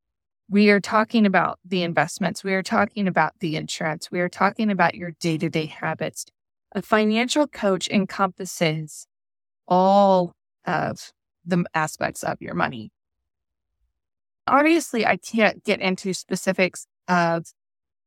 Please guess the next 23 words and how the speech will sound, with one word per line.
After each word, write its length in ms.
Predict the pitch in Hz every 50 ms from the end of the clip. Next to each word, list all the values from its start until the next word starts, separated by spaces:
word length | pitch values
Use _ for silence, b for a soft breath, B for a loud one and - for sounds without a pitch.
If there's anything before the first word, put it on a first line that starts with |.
| _ _ _
people 280 | - - 240 196 220 208
that 140 | - 196 170
I'm 180 | 165 170 165 - -
actually 420 | - 196 185 - - - 196 190 175
working 380 | 175 180 165 - - 190 190
with 220 | 196 196 208 - 226
right 200 | 220 220 202 220
now. 340 | 240 226 226 240 247 233 -
I 80 | -
would 180 | 185 170 185 175
never 280 | 180 175 170 175 180 180
want 200 | 185 175 165 -
to 120 | - 170
betray 360 | 165 165 - - - 190 165
their 140 | 156 165 160
confidences, 1080 | - - - 165 160 - - 170 170 170 170 175 - - 185 185 190 190 196 - - - _ _ _ _ _ _ _ _ _ _ _ _ _ _ _ _ _ _ _
but 520 | - 170 147 143 151 175 240 285 254 - 240
I 180 | - - 196 190
can 320 | 185 - - 214 214 226
talk 300 | 220 - 208 180 175 -
in 120 | 180 180 170
generalities, 840 | 175 180 165 165 165 165 165 156 156 156 151 - - - - - - -
right? 280 | 180 170 170 185 -